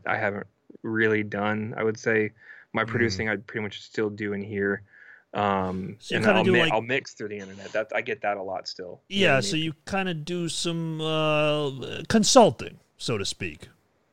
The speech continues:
Speaker 1: Yeah, I, I consult with the producing. They're like, "So we want you to mix, but, like, we don't know how to get the tracks out." And I'm like,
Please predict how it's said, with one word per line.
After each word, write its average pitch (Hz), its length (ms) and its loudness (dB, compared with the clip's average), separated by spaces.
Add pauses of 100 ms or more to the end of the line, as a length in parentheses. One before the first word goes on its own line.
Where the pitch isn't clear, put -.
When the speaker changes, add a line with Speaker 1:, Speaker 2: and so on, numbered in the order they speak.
(180)
Speaker 1:
Yeah, 123 260 8
I, 110 120 6 (120)
I 131 100 8
consult 156 500 4
with 160 100 2
the 160 80 2
producing. 135 420 0
They're 135 180 6
like, 117 300 6
"So 147 160 4
we 143 100 8
want 170 260 4
you 156 60 2
to 147 80 2
mix, 143 320 4
but, 127 160 2
like, 113 280 4
we 127 100 2
don't 135 180 2
know 123 340 4 (560)
how 113 100 4
to 117 120 6
get 117 180 0
the 110 80 -2
tracks 113 440 2
out." 98 280 2
And 107 80 -2
I'm 104 160 2
like, 98 220 0